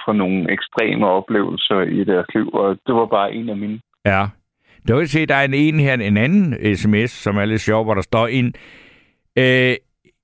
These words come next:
Speaker 2: en lidt af et navnfri-, berømt frisør i København var Otto Langhårsklipper. Han havde en salon i over halvtreds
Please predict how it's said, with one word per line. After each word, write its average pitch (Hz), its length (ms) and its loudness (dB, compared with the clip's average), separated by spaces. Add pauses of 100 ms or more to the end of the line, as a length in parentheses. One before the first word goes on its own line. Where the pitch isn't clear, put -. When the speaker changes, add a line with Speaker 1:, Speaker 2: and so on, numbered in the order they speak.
(180)
Speaker 2:
en 151 200 2
lidt 175 360 -2
af 143 220 2
et 131 100 -2
navnfri-, 147 720 -2 (140)
berømt 120 420 0
frisør 156 800 0
i 127 200 0
København 117 560 0
var 123 220 0
Otto 117 340 0
Langhårsklipper. 110 1000 0
Han 147 260 0
havde 156 140 0
en 170 100 -4
salon 127 480 0
i 143 100 0
over 147 220 2
halvtreds - 1300 -4